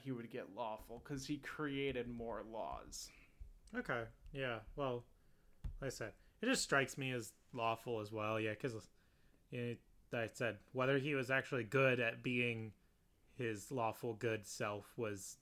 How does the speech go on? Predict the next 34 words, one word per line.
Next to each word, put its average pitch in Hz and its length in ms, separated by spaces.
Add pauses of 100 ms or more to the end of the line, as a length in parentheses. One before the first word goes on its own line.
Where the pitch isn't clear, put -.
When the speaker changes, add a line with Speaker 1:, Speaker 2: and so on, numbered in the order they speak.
(720)
Speaker 2:
hotly 127 520
for 131 200
debate. 139 480 (360)
But, 135 340
you 143 120
know, 127 180
at 117 100
least 135 300
his, 120 400
uh, 113 80 (100)
he 139 80
gets 127 300
the, 117 180
the 110 140
gold 117 280
star 117 360
for 117 160
good 107 200
intentions, 101 640
I 98 80
guess. 98 460 (480)
But 120 320
like, 123 360
uh, 117 280
like 123 180
Flanders 135 440
says, 123 300
is, 113 240
uh, 113 220
"My 113 80
family 127 320
can't 117 320
live 120 140
in 110 80